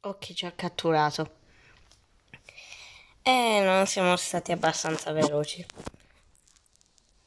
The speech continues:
Non ti posso salvare. Non guarderò un video, anche se ce lo farà guardare comunque. Però vabbè.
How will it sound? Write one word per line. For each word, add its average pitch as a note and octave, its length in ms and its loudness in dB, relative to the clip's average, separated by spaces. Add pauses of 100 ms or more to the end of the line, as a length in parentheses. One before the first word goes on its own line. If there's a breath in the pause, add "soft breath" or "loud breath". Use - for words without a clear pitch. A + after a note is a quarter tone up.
(2500)
Non F3 160 -6
ti F3+ 100 -2
posso F3 340 -2
salvare. D#3 580 0 (960)
Non E3 200 0
guarderò D#3 440 2
un D3+ 180 -4
video, C#3+ 320 -6 (200)
anche D#3+ 300 -6
se E3 140 -6
ce D3+ 140 -6
lo D3 40 -2
farà D3+ 300 -2
guardare D3 560 -4
comunque. D3 520 -6 (440 soft breath)
Però D#3+ 160 -4
vabbè. D3+ 340 -4